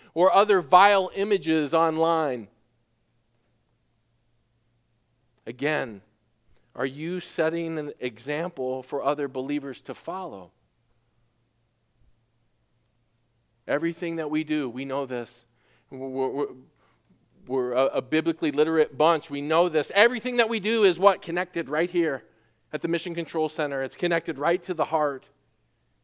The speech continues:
And if our desire is to please the Lord, and if we're struggling in an area of sin, connected to our eyes, to our hands, to our feet, can I help? Can I shepherd?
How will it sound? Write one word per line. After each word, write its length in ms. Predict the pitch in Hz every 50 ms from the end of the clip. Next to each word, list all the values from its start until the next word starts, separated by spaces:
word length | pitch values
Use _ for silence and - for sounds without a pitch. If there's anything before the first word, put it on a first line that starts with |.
| _ _ _ _ _ _ _ _ _ _ _ _ _
And 60 | - 143
if 120 | 131 156
our 180 | 170 202 214 202
desire 440 | 196 180 165 196 202 214 208 202
is 100 | 190 170
to 100 | 151 175
please 480 | 175 - 196 202 208 214 208 208 185 - - - _ _
the 100 | - 170
Lord, 480 | 165 170 180 185 196 196 202 208 202 202 - - _ _ _ _
and 80 | 156 170
if 100 | 175 175
we're 120 | 185 185
struggling 680 | 170 - - - - 190 202 196 214 220 220 214 214 214
in 140 | 196 190
an 140 | 190 185 185
area 400 | 170 180 190 196 202 196 190 185 180
of 80 | 160
sin, 500 | - - - 196 196 202 208 214 226 214 - - _ _ _ _ _ _ _ _ _
connected 480 | - - 185 196 208 220 - 226 208 185
to 200 | - - 226 202
our 140 | 185 180 185
eyes, 500 | - 175 185 190 196 196 208 214 208 208
to 120 | - 226 202
our 100 | 180 165
hands, 480 | - 202 214 214 214 214 220 208 - -
to 140 | - 220
our 140 | 202 190 180
feet, 540 | - - - 185 196 208 214 226 226 - - _ _ _ _ _ _ _ _ _ _ _ _ _ _ _ _ _ _ _ _ _ _ _ _ _ _ _ _ _ _ _ _ _ _ _ _ _ _ _ _ _ _ _ _ _ _ _ -
can 100 | - 143
I 60 | 143
help? 460 | 127 131 135 147 143 - _ _ _
Can 100 | - 147
I 60 | 143 131
shepherd? 440 | - - 151 151 - 160 160 160